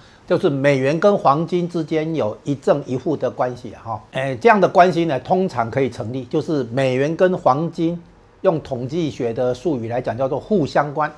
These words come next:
哈，就是一个正一个负这样子。但是这是大部分时候，不是永远都这样哈。有少部分时候，黄金跟美元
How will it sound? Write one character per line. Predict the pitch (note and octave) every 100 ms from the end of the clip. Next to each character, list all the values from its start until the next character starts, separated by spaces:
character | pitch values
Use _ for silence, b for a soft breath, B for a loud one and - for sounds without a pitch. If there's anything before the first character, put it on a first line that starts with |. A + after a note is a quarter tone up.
| -
哈， | A#2 A2 b b b
就 | -
是 | D3 E3
一 | F#3
个 | D#3
正 | - C#3+
一 | C#3+
个 | C3
负 | A2 C3+ G#2+
这 |
样 | B2
子。 | A2 - b b b -
但 | F#3 C3+
是 | - F3+ - - - _ _
这 | G3
是 | -
大 | - - G#3
部 | D#3 F3
分 | D#3+
时 | B2 A#2+
候， | D3 C3+ -
不 | C#3+
是 | F#3 -
永 | D3 F#3
远 | C#3+
都 | D3
这 | C#3+
样 | C#3+ A2
哈。 | A#2 -
有 | C#3+ C3+
少 | - C3+
部 | C3 A#3
分 | F#3 B2
时 | - B2+
候， | D#3+ -
黄 | D#3 C3+ F#3
金 | F#3 G3 F#3
跟 | F#3+
美 | F#3 D3 A#2
元 | A2 A2+